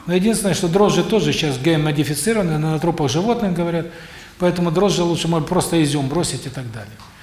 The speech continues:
Но, но вообще-то, если по-честному, я могу сказать насчёт, что пить. Пить дистиллированную воду. Объясню почему. Дело в том, что алкоголь даёт чувство радости.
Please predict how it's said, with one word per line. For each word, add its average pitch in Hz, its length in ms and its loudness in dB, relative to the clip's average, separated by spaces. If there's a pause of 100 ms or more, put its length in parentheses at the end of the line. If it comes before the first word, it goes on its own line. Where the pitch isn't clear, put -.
(360)
Но, 190 200 2 (180)
но 185 140 6
вообще-то, 196 580 2
если 143 280 0
по-честному, 123 800 -4 (960)
я 185 160 4
могу 202 220 4
сказать 185 300 2
насчёт, 165 340 0
что 180 200 0
пить. - 220 -6 (140)
Пить 208 240 2
дистиллированную 185 920 2
воду. 135 260 0 (1300)
Объясню 214 440 4
почему. 175 440 0 (120)
Дело 196 180 2
в 196 80 -2
том, 220 160 2
что 202 180 0
алкоголь 190 880 0
даёт 180 280 2
чувство 175 380 0
радости. 120 440 -4